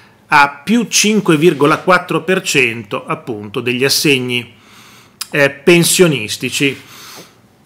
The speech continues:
Il ministro dell'economia della Lega, Giancarlo Giorgetti, comunica che il concreto, o meglio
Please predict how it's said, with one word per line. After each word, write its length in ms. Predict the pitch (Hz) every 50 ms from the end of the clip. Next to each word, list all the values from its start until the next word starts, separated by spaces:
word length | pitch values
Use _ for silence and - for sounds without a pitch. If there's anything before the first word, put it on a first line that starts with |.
| _ _ _ - - -
Il 260 | - 202 185 175 175 170
ministro 400 | 180 190 220 233 - - 214 196
dell'economia 1040 | 180 185 180 185 180 - 208 208 208 220 220 226 247 269 294 311 294 269 - - - - _ _ _ -
della 300 | - 120 120 117 117 120
Lega, 400 | 135 151 160 143 120 131 120 113
Giancarlo 560 | 104 135 123 123 120 160 156 151 156 160 151
Giorgetti, 880 | 127 160 196 202 196 160 - 180 202 214 226 226 - - - - 277 277
comunica 800 | - - 175 170 202 262 269 220 180 160 - - 156 143 139 -
che 140 | - - 185
il 360 | 156 180 180 175 165 160 165
concreto, 1000 | - - 196 196 196 185 190 - 202 214 226 254 262 - - - 285 285 - - - _ _ _ _ _ _ _ _ _ _ _ _ _ _ _ _ _ - - _ _ _
o 80 | - 131
meglio 480 | 127 135 147 147 127 113 104 101 95 92